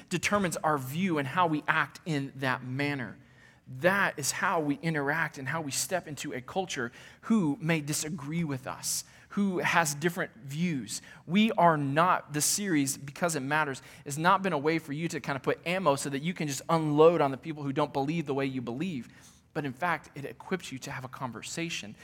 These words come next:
so that people's lives are transformed as you proclaim who Jesus is. In the passage, we see and, and that there's one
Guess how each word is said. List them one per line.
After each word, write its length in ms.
so 480
that 320
people's 380
lives 560
are 60
transformed 720
as 180
you 80
proclaim 720
who 140
Jesus 680
is. 480
In 80
the 80
passage, 560
we 80
see 400
and, 140
and 280
that 140
there's 180
one 420